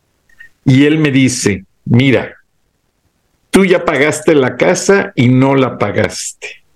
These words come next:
Le digo, "¿Por qué?". Y él me contesta,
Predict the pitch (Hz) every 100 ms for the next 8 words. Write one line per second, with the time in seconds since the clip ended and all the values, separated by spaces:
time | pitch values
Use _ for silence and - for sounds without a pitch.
0 | _ _ _ _ _ _ _ - 110 107
1 | 107 117 - 123 123 202 240 - _ _
2 | _ _ _ _ _ _ _ _ _ _
3 | 117 104 113 117 117 117 113 113 131 -
4 | - -